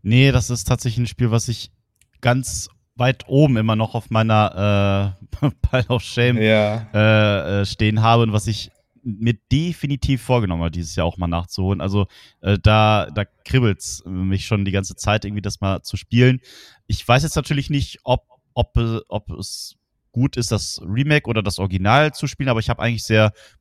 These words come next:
Speaker 1: positive Dinge über das Remake gehört, deswegen würde ich, glaub ich, auch dazu greifen wollen.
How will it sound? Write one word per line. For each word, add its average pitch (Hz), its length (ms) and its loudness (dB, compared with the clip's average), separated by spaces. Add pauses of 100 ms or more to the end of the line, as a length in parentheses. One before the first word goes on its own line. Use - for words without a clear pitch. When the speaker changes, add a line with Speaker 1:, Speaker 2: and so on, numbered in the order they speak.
Speaker 1:
positive 135 420 0
Dinge 120 160 0
über 113 140 0
das 101 180 -6
Remake 127 240 -2
gehört, - 300 -2
deswegen 107 280 -8
würde 104 120 -10
ich, 110 80 -16
glaub 92 160 -4
ich, 92 140 -12 (180)
auch 95 180 -8 (120)
dazu 98 420 -6 (180)
greifen 120 640 -4 (300)
wollen. 123 420 0